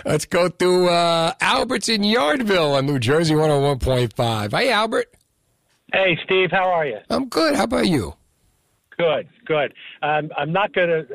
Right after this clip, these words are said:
Speaker 2: um, I'm not gonna be as deep as, as your previous caller, but, you know, when, when I started listening to this conversation, do you remember the character Data from Star, Star Trek? It was
Speaker 1: No.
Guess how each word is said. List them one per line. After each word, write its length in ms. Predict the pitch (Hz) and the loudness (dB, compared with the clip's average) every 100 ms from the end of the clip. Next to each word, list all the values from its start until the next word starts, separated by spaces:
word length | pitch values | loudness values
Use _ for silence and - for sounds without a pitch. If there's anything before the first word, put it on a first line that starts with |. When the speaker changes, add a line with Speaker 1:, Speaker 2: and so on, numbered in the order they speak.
| 151 147 | -8 -6
Speaker 2:
um, 200 | 156 156 | -6 -6
I'm 100 | 156 | -4
not 140 | 185 | -2
gonna 80 | 180 | -2
be 160 | 170 165 | -2 -2
as 100 | 131 - | -4 -4
deep 300 | 180 160 131 | -4 -4 -2
as, 240 | 135 127 - 139 | -2 -2 -6 -4
as 180 | 135 | -4
your 120 | 135 135 | -4 -4
previous 420 | 165 160 156 139 160 | -4 -2 -4 -4 -2
caller, 320 | 147 147 143 | 0 -2 -4
but, 220 | 135 143 - - - 135 | -6 -8 -10 -20 -12 -4
you 80 | |
know, 120 | 147 135 | -2 -2
when, 260 | 147 147 - _ 143 | -2 -4 -10 _ -14
when 140 | 143 | -6
I 80 | 143 | -6
started 280 | 135 185 170 | -2 0 0
listening 500 | 156 170 165 151 139 - | 0 -2 -2 -4 -6 -6
to 60 | 160 | -4
this 140 | 139 - | -4 -4
conversation, 720 | 160 143 123 160 160 - 127 | -4 -4 -2 -2 -2 -4 -6
do 100 | 123 | -6
you 60 | 143 | -4
remember 240 | 180 202 | -2 0
the 80 | 175 | -2
character 540 | - 175 175 170 160 | -2 -2 -2 -2 -6
Data 500 | 139 143 147 160 160 143 | -4 -2 -2 0 -2 -4
from 160 | 135 123 | -8 -6
Star, 300 | - 139 139 - - | -4 -4 -4 -12 -8
Star 200 | 143 143 | -6 -4
Trek? 260 | - 165 - _ _ - - - - - - - | -4 -4 -6 _ _ -20 -20 -20 -20 -20 -18 -4
It 120 | 139 | 0
was 160 | 135 139 | 2 2
Speaker 1:
No. 520 | 143 131 104 82 | 2 2 0 -4